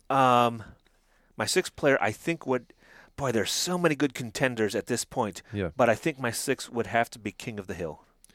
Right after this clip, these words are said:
Speaker 2: King of the Hill.
Speaker 1: Yeah.
Speaker 2: Okay.
Speaker 1: Yeah.
Speaker 2: All right,
Speaker 1: Um,
Speaker 2: so this is what I wanna do.
Speaker 1: Yeah.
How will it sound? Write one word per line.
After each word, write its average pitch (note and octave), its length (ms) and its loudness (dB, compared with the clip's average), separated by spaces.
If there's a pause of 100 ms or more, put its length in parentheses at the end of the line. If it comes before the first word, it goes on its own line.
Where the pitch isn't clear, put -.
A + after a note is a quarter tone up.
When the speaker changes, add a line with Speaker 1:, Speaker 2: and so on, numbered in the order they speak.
(300)
Speaker 2:
King A#2 240 0
of B2+ 80 -2
the B2+ 100 -4
Hill. E2 340 -2
Speaker 1:
Yeah. G2 180 0 (300)
Speaker 2:
Okay. E2+ 400 -4 (840)
Speaker 1:
Yeah. G2 220 -2 (560)
Speaker 2:
All B2+ 160 4
right, A2+ 60 10
Speaker 1:
Um, A2+ 160 0
Speaker 2:
so B2+ 140 -2
this D#3 140 0
is C#3+ 60 -2
what D#3+ 100 6
I - 20 6
wanna D3+ 160 4
do. B2+ 260 0 (160)
Speaker 1:
Yeah. G#2 220 2